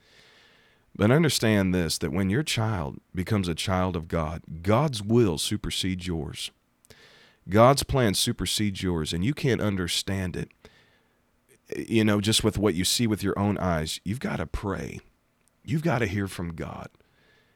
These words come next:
And I, I tell you what, it's just sad when families get broken up. They can't understand why their child all of a sudden,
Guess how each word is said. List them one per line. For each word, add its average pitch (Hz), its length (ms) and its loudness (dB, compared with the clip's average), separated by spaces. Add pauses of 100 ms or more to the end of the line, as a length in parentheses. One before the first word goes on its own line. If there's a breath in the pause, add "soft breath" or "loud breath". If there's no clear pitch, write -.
(240)
And 101 140 -2
I, 107 220 4
I - 20 2
tell 170 160 2
you 160 80 4
what, 107 120 4
it's 117 140 0
just - 260 2
sad 85 360 2
when 85 120 -2
families 95 460 0
get 71 180 -4
broken 90 380 0
up. 78 340 -2
They 85 140 -4
can't 92 240 -2
understand 85 540 -2
why 80 120 0
their 78 140 -2
child 78 480 -2 (380 soft breath)
all 90 160 2
of 90 80 0
a 87 40 0
sudden, 80 380 -2